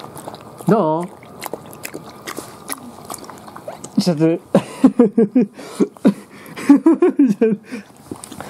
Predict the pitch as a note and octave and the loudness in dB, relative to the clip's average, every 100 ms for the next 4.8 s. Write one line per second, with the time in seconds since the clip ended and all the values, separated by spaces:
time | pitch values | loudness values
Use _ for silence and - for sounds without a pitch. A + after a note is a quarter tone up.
0 | - - - - - A#3+ E4 F4 D#4+ - | -16 -16 -18 -12 -4 0 0 0 -4 -4
1 | G3+ F3 B3 F#4+ G4+ F4+ C4+ F3+ D3 D3+ | -4 0 0 -2 -2 -2 -2 -4 -6 -8
2 | C3 A#2+ A#2 A#2+ C#3+ C4 F#4 F4+ D4+ D#4 | -8 -8 -10 -8 -6 -2 -2 -2 -2 0
3 | D4 A3+ G#3+ A#3 G#3+ G3 F3+ E3+ E3 C#3+ | 0 0 0 0 2 2 2 0 -4 -4
4 | A#2 A#2 F#3 E4+ A3 D3+ C3 A#2 | -6 -6 -4 0 0 0 -4 -8